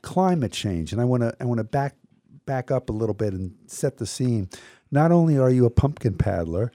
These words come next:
not only are you, were you an attorney for U S Fish and Wildlife, um, and now currently a land protection specialist for Mass Audubon, but you're an ice sculptor as well. And the whole issue of climate change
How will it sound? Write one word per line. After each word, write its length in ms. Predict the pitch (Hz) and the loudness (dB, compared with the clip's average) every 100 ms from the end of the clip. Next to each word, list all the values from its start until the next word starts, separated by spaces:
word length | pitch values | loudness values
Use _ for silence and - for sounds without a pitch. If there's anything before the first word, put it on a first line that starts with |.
| _ _ _ | _ _ _
not 200 | 123 113 | 0 4
only 260 | 143 143 127 | 2 4 4
are 80 | |
you, 140 | 117 113 | 4 2
were 220 | 120 160 | 4 6
you 180 | 151 117 | 6 6
an 80 | 101 | 4
attorney 420 | 92 - 110 104 | 2 2 2 0
for 120 | 98 | -2
U 160 | 101 101 | -2 -2
S 100 | - | -2
Fish 240 | 123 - | -4 -4
and 100 | 113 | -4
Wildlife, 440 | 107 107 107 104 101 - - _ _ _ | -2 0 0 0 -2 -8 -20 _ _ _
um, 360 | - 110 101 95 | -6 -2 -2 -2
and 200 | - 135 | 2 4
now 240 | 127 123 117 | 6 6 4
currently 320 | - 180 135 | 2 0 2
a 40 | |
land 260 | 107 117 117 | 0 0 0
protection 360 | - 135 - 107 | 0 -2 -4 -10
specialist 560 | - 127 - 117 110 | -2 -2 -2 -4 -4
for 100 | - | -4
Mass 320 | 117 117 104 | -2 -4 -2
Audubon, 360 | 131 147 139 120 - - - | 0 0 -2 -4 -6 -16 -6
but 160 | - 165 | -2 4
you're 120 | 165 | 4
an 120 | 143 - | 4 2
ice 280 | 196 240 | 4 4
sculptor 720 | - - 113 98 - 107 95 107 _ _ - | 2 -2 2 2 2 0 0 -6 _ _ 0
as 260 | 131 113 | 0 2
well. 540 | 120 170 240 139 - - _ _ _ _ _ | 0 -2 -2 -2 -6 -18 _ _ _ _ _
And 480 | 151 143 139 127 127 | 0 2 0 -2 -2
the 100 | 139 | 0
whole 280 | - 170 - | 4 4 4
issue 460 | 202 202 - 165 - | 2 2 0 0 0
of 160 | 123 | -4
climate 520 | - - 170 202 170 | -6 -4 0 0 -2
change 600 | - - 113 95 95 - | -4 -4 -2 -2 -4 -8